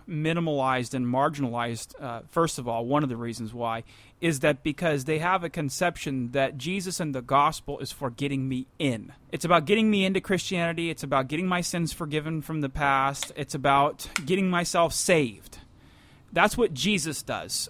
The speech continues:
And then what I do is I get some really good law, very good, personal, practical, helpful instruction on the Christian life,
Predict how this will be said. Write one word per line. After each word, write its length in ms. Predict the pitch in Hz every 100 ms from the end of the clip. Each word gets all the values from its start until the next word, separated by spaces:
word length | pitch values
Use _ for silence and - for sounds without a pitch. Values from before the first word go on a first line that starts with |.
| -
And 200 | 170 156
then 160 | 185 170
what 140 | 170
I 260 | 170 254 233
do 520 | 147 131 127 143 160 -
is 240 | 165 165 143
I 220 | 165 208
get 280 | 185 196 - - - -
some 440 | - 202 151 147
really 400 | 180 233 269 269
good 440 | 185 165 208 202 165
law, 520 | 147 170 147 90 - - - - -
very 520 | 131 175 226 240 247
good, 360 | 185 208 196
personal, 520 | - 196 196 208 202 185
practical, 600 | - 175 175 - 175 160
helpful 340 | 160 175 180
instruction 400 | 165 - 160 170
on 40 |
the 60 | 147
Christian 320 | - 156 -
life, 220 | 147 143